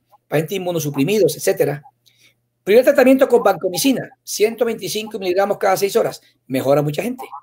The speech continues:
Si vuelve a reca-, si recae la primera vez, hay unos esquemas para darle.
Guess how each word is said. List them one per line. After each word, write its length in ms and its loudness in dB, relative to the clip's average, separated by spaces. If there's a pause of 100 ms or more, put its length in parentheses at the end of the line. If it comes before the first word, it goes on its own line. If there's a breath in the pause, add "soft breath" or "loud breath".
(380 soft breath)
Si 160 -2
vuelve 300 4
a 80 4
reca-, 340 0
si 160 -4
recae 320 2
la 100 4
primera 320 0
vez, 400 -2 (640)
hay 240 0
unos 200 4
esquemas 420 -2
para 220 0
darle. 200 -2